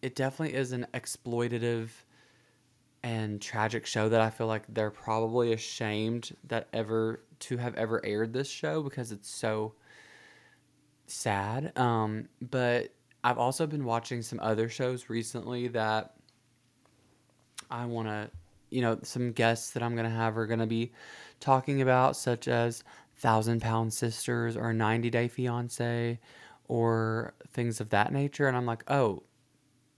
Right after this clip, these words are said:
this is just taking a page straight from the Anna Nicole Show." You know, it's exploiting <laughs> people at, at some of their, um, not best moments,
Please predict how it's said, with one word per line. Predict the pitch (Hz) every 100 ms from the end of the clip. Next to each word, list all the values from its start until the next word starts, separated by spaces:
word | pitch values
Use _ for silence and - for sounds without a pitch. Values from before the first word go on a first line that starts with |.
| _
this | 131 139 139
is | 175 139
just | 117
taking | - 113 113
a |
page | 104 110 107
straight | - 117 98
from | - 110
the | 104
Anna | 110 107
Nicole | 98 - 113 165
Show." | - 117 113 120 151 156 - _ - - - - _
You | 120
know, | 113 117
it's | 123 123
exploiting | - - 123 120 117 120 117 117 113 - 117 -
<laughs> | - _
people | - 123 117 113
at, | 110 -
at | - 123
some | - 120
of |
their, | 113 113 117 - - - - - - _
um, | 117 110 107 104 113 - _ _ _ _ _ _ _ _ _ _ _ _ _ _ - -
not | 120 117 123
best | 117 113 -
moments, | 120 123 151 135 147 - -